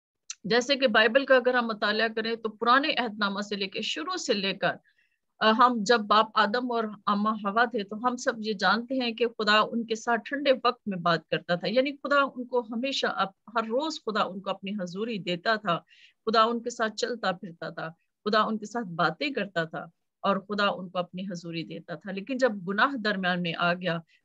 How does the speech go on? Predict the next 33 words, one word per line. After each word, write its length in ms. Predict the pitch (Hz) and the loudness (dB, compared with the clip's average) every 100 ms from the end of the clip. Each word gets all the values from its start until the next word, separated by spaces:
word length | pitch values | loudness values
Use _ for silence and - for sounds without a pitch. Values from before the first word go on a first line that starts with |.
| _ | _
तो 200 | 233 208 - | -6 -6 -2
खुदा 200 | 214 247 | 2 2
की 160 | 262 | 0
वो 220 | 247 214 196 | -4 -6 -6
हजूरी 360 | 170 196 285 277 | -8 -4 -2 -2
जो 120 | 214 | -4
इंसान 500 | - 202 - 202 208 | -6 -8 -2 0 0
को 140 | 196 | -4
मिलती 360 | 170 175 185 202 | -4 -4 -4 -10
थी 300 | 190 170 160 _ _ | -6 -8 -8 _ _
वो 80 | 190 | -8
इंसान 460 | - 208 202 196 196 | -4 -4 -2 -2 -4
से 180 | 196 175 - | -6 -10 -4
छिन 220 | 240 202 | -2 -2
गई। 260 | 175 156 _ _ - _ _ _ | -4 -8 _ _ -20 _ _ _
इसके 220 | 349 330 | -4 0
बाद 240 | 285 302 302 | 6 6 6
हम 140 | 294 | 2
ये 100 | 277 | 0
देखते 320 | 247 269 - | 0 0 0
हैं 120 | 277 | 0
कि 120 | 269 285 | 0 -4
खुदा 340 | 277 254 262 285 | 2 4 6 6
अपने 500 | 202 - 220 208 254 | 4 2 -2 0 -2
मुख्तलिफ 420 | 247 277 - 277 285 | 0 -4 -6 -10 -2
लोगों 300 | 214 240 262 | 2 4 4
पर 300 | 220 190 185 | 2 2 2
मुख्तलिफ 440 | 190 240 - 269 - | 0 -6 -6 -8 -6
औकात 420 | - - 226 240 226 | -6 4 4 4 0
में 160 | 208 | -4
जो 100 | 190 208 | -4 0
है 300 | 190 190 _ _ - | 0 0 _ _ 0
वो 340 | 208 226 214 | 6 6 6